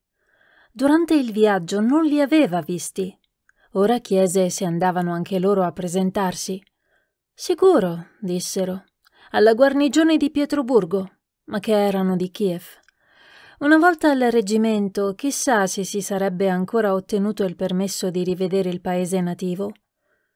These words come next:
Quindi andavano prima a casa e solo dopo al reggimento. A lui consigliarono di fare lo stesso. Tarabas ne fu persuaso. La guerra aveva assunto una somiglianza fraterna con la morte.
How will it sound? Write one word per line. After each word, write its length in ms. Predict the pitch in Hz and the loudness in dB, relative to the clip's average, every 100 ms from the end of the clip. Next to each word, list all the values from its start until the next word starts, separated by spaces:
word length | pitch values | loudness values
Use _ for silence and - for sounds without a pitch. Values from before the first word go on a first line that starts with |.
| _ _ | _ _
Quindi 380 | - 226 262 262 | 0 4 4 2
andavano 520 | 233 214 196 196 190 | 2 0 0 0 -2
prima 340 | 214 240 226 | -2 -2 -2
a 100 | 190 | -2
casa 420 | 190 214 226 226 202 | -4 -4 -4 -2 -4
e 100 | 208 | -4
solo 440 | - 302 311 320 | -6 -2 0 0
dopo 320 | 220 170 185 | 0 -2 -4
al 140 | 175 165 | -6 -6
reggimento. 1000 | 160 165 156 175 175 170 175 190 202 _ _ _ _ _ _ _ _ | -6 -6 -4 -4 -2 -6 -6 -10 -12 _ _ _ _ _ _ _ _
A 120 | - | 0
lui 200 | 214 269 | 2 0
consigliarono 840 | 202 170 - 180 180 180 180 175 170 | -2 -6 -4 -2 0 0 0 -2 -4
di 100 | 180 | -6
fare 260 | 190 180 | -6 -6
lo 120 | 170 | -6
stesso. 720 | 170 - 196 170 - 185 208 _ _ _ _ _ _ _ _ | -10 -6 -6 -4 -8 -10 -12 _ _ _ _ _ _ _ _
Tarabas 540 | 285 311 320 294 285 | 0 2 2 0 0
ne 180 | 262 262 | 0 0
fu 240 | - 294 | -2 -6
persuaso. 960 | - 349 349 - 196 165 165 175 190 214 _ _ _ _ _ _ | -2 -4 -4 -6 -4 -4 -6 -8 -10 -12 _ _ _ _ _ _
La 160 | 190 | -2
guerra 420 | 185 202 214 214 | 2 2 2 0
aveva 320 | 196 185 190 202 | 0 0 -2 -4
assunto 460 | - 226 226 226 | -4 -4 -2 -2
una 160 | 196 202 | -2 -2
somiglianza 680 | - 202 196 196 208 208 196 | -2 -4 0 0 0 -2 -6
fraterna 600 | 196 190 208 202 190 185 | -4 -2 -2 0 -2 -2
con 180 | 190 | -4
la 120 | 175 175 | -2 -2
morte. 640 | 180 180 180 - 185 196 | -2 -4 -6 -8 -8 -10